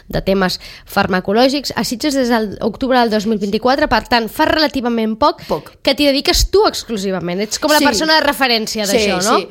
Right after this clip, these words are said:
Speaker 2: Bueno, eh, realmente esto empezó,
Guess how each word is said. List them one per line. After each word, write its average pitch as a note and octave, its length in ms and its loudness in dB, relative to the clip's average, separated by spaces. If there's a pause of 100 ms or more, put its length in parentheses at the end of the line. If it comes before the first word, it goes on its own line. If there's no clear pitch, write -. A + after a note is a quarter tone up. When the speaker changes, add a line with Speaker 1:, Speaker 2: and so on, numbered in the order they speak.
Speaker 2:
Bueno, C4+ 380 -2 (220)
eh, A3 360 -2
realmente E4 600 -2
esto C#4+ 200 -6
empezó, C#4+ 580 -4